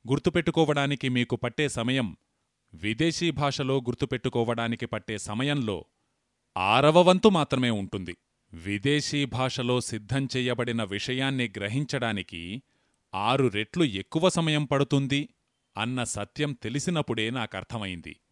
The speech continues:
మన దేశంలో ఎంబీబీఎస్ పూర్తి చేయడానికి ఐదేళ్లెందుకు పడుతోంది అన్నది. చార్టర్డ్ అకౌంటెన్సీకి సంబంధించిన విద్యను నేర్చుకోవడానికి ఆరేడేళ్లు పడుతుంది. ఇక ఎంబీబీఎస్ తరువాత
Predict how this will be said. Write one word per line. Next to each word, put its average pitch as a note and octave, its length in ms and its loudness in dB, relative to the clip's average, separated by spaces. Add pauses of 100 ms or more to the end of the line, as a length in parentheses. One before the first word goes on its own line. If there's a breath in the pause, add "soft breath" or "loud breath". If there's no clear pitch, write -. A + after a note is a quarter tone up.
(260)
మన G#2 200 -4
దేశంలో A2+ 680 -4
ఎంబీబీఎస్ B2 920 -4
పూర్తి A#2 320 -4
చేయడానికి G#2 560 -6 (180)
ఐదేళ్లెందుకు D3 680 2
పడుతోంది G2 560 -4
అన్నది. E2+ 280 -10 (500)
చార్టర్డ్ A#2 360 -2
అకౌంటెన్సీకి A#2 800 -2
సంబంధించిన G#2+ 760 -2
విద్యను G#2 520 -2
నేర్చుకోవడానికి A#2 1120 -2 (180)
ఆరేడేళ్లు D#3 560 2
పడుతుంది. G2 460 -4 (360)
ఇక C3 200 -2 (180)
ఎంబీబీఎస్ D3 680 2
తరువాత C3+ 460 2